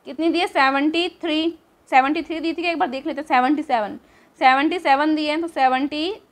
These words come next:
सेवन। और दूसरी संख्या हमें ज्ञात ही करनी है, तो वो ऐसी ही पड़ी है, ठीक है। अब क्या कर लेंगे, जल्दी से हम सेवेंटी सेवन यहाँ गुणा में, इधर जाके क्या चल जाएगा? भाग में। यहाँ सिक्स नाइन थ्री तो था ही,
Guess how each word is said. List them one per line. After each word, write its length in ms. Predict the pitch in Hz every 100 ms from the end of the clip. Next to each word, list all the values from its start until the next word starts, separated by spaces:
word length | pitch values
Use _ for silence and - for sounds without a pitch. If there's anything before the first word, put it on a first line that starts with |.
| _
सेवन। 360 | 302 277 277 302
और 160 | - 277
दूसरी 340 | 285 311 339
संख्या 360 | 330 311 339 330
हमें 200 | 311 226
ज्ञात 280 | 220 247
ही 40 | 302
करनी 300 | 320 302 302
है, 80 | 294
तो 100 | 339
वो 100 | 311
ऐसी 220 | 262 285
ही 60 |
पड़ी 300 | 269 233 214
है, 60 | 175
ठीक 200 | 240 254
है। 380 | 294 359 - - - -
अब 180 | 311
क्या 160 | 330 311
कर 120 | 339
लेंगे, 440 | 302 311 320 330 - -
जल्दी 400 | 220 240 254 302
से 120 | 311 320
हम 160 | 320
सेवेंटी 460 | 349 269 262 302 330
सेवन 300 | 294 277 302
यहाँ 180 | 285 156
गुणा 220 | 269 294
में, 320 | 302 302 311
इधर 160 | 233 240
जाके 220 | 262 302
क्या 240 | - 277
चल 180 | 285 285
जाएगा? 420 | 277 277 285 330 370 214
भाग 300 | 277 254 247
में। 200 | 196 - _ _ _ 233
यहाँ 160 | 254
सिक्स 360 | 277 311 311 294
नाइन 320 | 269 285 302
थ्री 180 | 311 285
तो 120 | 311
था 180 | 302 285
ही, 280 | 277 311